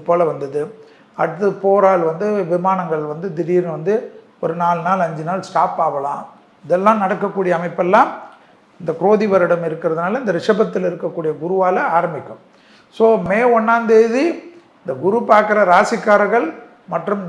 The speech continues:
நம்ம மேஷத்துலேருந்து மீனம் வரைக்கும் இருக்கக்கூடிய ராசிக்காரர்களுக்கு அமைப்பை பார்த்தாலும் உலகத்தில் பொதுவாக இது பெரிய கஷ்டம். வரி வந்து அதிகமாக மக்கள் மேல் சுமத்தப்படும். ஏற்கனவே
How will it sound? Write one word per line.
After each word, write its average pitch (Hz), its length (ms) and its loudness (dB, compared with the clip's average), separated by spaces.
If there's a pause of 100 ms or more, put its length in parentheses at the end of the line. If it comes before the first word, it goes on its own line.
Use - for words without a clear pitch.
(100)
நம்ம 160 280 -6
மேஷத்துலேருந்து 202 600 -2
மீனம் 202 240 0
வரைக்கும் 202 280 0
இருக்கக்கூடிய 180 500 -2
ராசிக்காரர்களுக்கு 180 840 0
அமைப்பை 175 380 -4
பார்த்தாலும் 147 460 -2 (640)
உலகத்தில் 247 640 0
பொதுவாக 220 500 2
இது 190 80 0 (100)
பெரிய 196 220 -2 (100)
கஷ்டம். - 360 -10 (460)
வரி 196 220 0 (140)
வந்து 208 140 0 (100)
அதிகமாக 233 600 2
மக்கள் 202 320 -4
மேல் 202 140 -8 (100)
சுமத்தப்படும். 180 580 -6 (460)
ஏற்கனவே 208 480 2